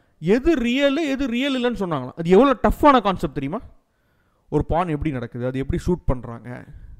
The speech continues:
அதுல என்னென்னலாம் பண்றாங்க, அது ஏன் அது ரியல் இல்ல, இதெல்லாம் சொல்றதெல்லாம் it's a long, long thing.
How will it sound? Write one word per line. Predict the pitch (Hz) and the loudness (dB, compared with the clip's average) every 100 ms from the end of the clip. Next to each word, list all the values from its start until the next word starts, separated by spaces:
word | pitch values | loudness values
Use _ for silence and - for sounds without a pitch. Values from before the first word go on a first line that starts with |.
| - | -20
அதுல | - 147 143 | -8 -4 -4
என்னென்னலாம் | 170 185 175 170 | -4 -2 -2 -2
பண்றாங்க, | 139 147 143 117 120 139 _ _ _ _ _ | -4 -6 -8 -8 -14 -16 _ _ _ _ _
அது | 147 143 | -10 -6
ஏன் | 165 214 | -4 -2
அது | 208 147 | -2 -4
ரியல் | 143 165 147 | -4 -2 -2
இல்ல, | 120 127 | -4 -4
இதெல்லாம் | 160 - | -4 -2
சொல்றதெல்லாம் | 254 247 240 294 269 | -2 -4 -4 -6 -6
it's | 175 175 | -10 -8
a | |
long, | 156 220 339 | -4 -4 -2
long | 320 269 185 | -2 -4 -6
thing. | 117 | -8